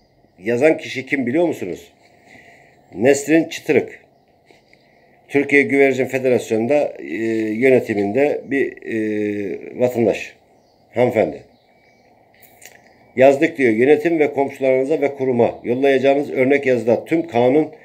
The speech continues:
maddeleri ile kullanımımıza, kullanımımızda hazırladık. Bu yazıyı öncelikle sizin çok iyi okumanız, yasal haklarınızı hem ulusal hem de uluslararası sözleşmeler bağlamında bilmeniz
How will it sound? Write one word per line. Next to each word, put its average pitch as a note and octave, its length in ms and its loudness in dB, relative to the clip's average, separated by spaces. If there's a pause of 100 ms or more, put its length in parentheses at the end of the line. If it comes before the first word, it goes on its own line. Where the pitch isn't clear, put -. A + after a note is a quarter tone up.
(420)
maddeleri C3+ 720 2
ile A#2 440 0 (840)
kullanımımıza, C#3+ 960 2 (200)
kullanımımızda C3 600 2
hazırladık. C3 520 2
Bu D3+ 100 0
yazıyı C3 420 2
öncelikle C3 480 -2
sizin C3 380 -4
çok D3 260 -4
iyi C3+ 140 0
okumanız, A#2+ 560 2 (300)
yasal B2 280 0
haklarınızı B2 500 2
hem D3 260 0
ulusal A2 440 -6
hem C#3+ 160 -2
de D3 40 0
uluslararası B2+ 680 2
sözleşmeler B2+ 640 -4
bağlamında A#2+ 640 2
bilmeniz C#3 460 0